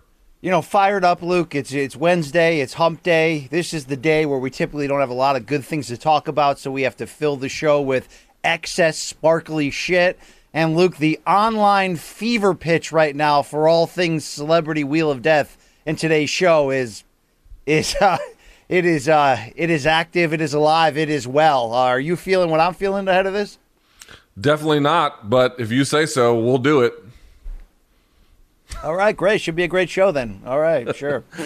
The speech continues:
Speaker 2: Uh, we actually do have a lot to get to today. We have some topics, so some news to get to, U F C two sixty-five storylines.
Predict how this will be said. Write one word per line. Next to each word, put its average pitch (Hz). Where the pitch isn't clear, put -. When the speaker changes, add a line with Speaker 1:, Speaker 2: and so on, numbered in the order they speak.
Speaker 2:
Uh, 147
we 165
actually 160
do 151
have 147
a -
lot 123
to 117
get 120
to 113
today. 110
We 151
have 147
some 131
topics, 156
so 143
some 131
news 196
to 185
get 170
to, 170
U 143
F 131
C 135
two 139
sixty-five 117
storylines. 151